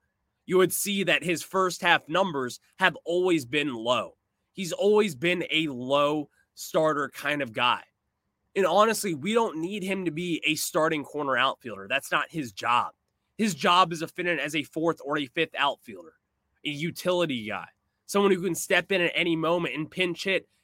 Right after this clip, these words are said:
and maybe hit a home run. Play a solid defense at times, even though last night he had a bad play, I'll admit.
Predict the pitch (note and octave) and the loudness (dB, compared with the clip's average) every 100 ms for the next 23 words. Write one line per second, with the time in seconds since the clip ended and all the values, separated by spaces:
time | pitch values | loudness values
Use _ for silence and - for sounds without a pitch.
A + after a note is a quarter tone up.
0 | - D#3 D3+ E3 D#3+ D3+ D3 D3 C#3+ C3+ | -4 0 4 4 4 2 2 2 0 0
1 | C3+ G2+ - _ _ _ - F#3+ F#3 - | 0 -2 -8 _ _ _ 2 4 4 2
2 | - F3 D3+ E3+ D#3 C3 D#3+ - A#2 G#2+ | 0 2 4 4 2 -2 -2 -2 -2 -4
3 | A2 - G#2+ E2 - - C#3+ C#3+ C#3+ C3 | -8 -6 -6 -6 -16 -4 -2 0 0 2
4 | C3 C3 - C3 A2 B2+ A#2 A2 A2 G#2 | 2 2 0 -2 0 0 0 0 0 0
5 | - G#2 F2+ F#2+ G2 G#2 G2+ | -4 -6 -6 -8 -10 -10 -10